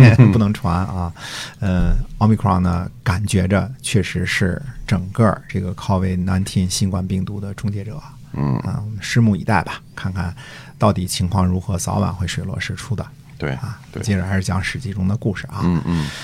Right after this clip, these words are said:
Speaker 2: 嗯，上次呢，概括性地讲了一下尧舜啊，只是想给大家呢留下一个初步的印象。啊，虽然历朝历代呢都继承了秦的尧舜制度，
Speaker 1: 嗯。
Speaker 2: 但是如果不解读秦汉时期的这个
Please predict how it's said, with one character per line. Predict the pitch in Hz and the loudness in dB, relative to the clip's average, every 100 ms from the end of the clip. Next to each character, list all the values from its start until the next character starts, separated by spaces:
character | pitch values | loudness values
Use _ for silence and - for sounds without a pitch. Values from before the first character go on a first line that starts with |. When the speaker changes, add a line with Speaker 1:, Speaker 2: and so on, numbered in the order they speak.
| - - | -10 0
Speaker 2:
嗯， | 107 107 110 | 2 4 6
上 | 135 117 | 8 8
次 | - 113 | 8 8
呢， | 101 | 8
概 | 101 151 113 | 6 8 6
括 | - 101 | 6 2
性 | 95 101 95 | 4 2 2
地 | 92 90 | 2 2
讲 | - 87 | 0 0
了 | 98 | 0
一 | |
下 | 101 92 92 | 2 4 4
尧 | 87 110 | 4 2
舜 | 123 156 101 | 4 4 6
啊， | 92 90 | 4 2
只 | - 95 | 0 0
是 | |
想 | 101 107 110 | 2 4 4
给 | 90 | 2
大 | 101 92 | 2 2
家 | 98 | 2
呢 | 101 92 | 4 4
留 | 92 104 | 2 2
下 | 113 | 2
一 | 95 | 2
个 | 101 | 0
初 | - 139 | 2 0
步 | 135 107 | 0 2
的 | 95 | 2
印 | 175 175 135 | 4 2 2
象。 | - - - - | -2 -4 -6 -6
啊， | 92 90 | -2 -2
虽 | 101 113 | 2 6
然 | 127 139 | 6 6
历 | 165 123 101 | 6 4 2
朝 | - 87 95 | 2 4 6
历 | 107 98 90 | 6 4 2
代 | 92 90 | 0 0
呢 | 87 | 0
都 | 73 117 | 2 0
继 | 117 - 135 98 | 0 2 4 4
承 | 98 90 | 4 4
了 | |
秦 | 90 - 87 90 | 2 2 2 4
的 | 90 | 2
尧 | 90 95 | 0 -2
舜 | - 92 | -2 -4
制 | 92 92 | -2 -2
度， | 98 82 - - | 0 -2 -4 -2
Speaker 1:
嗯。 | 85 65 | 0 4
Speaker 2:
但 | 123 120 | 6 6
是 | 113 | 4
如 | 98 113 | 2 2
果 | 127 90 | 2 0
不 | - 123 | 0 -2
解 | - 95 78 - | 0 -2 -2 -2
读 | 95 | -2
秦 | 110 - 95 113 | 0 0 2 4
汉 | 135 101 | 4 2
时 | - 95 | 0 -4
期 | - | -2
的 | 98 95 | 0 0
这 | 92 | 0
个 | 92 | -2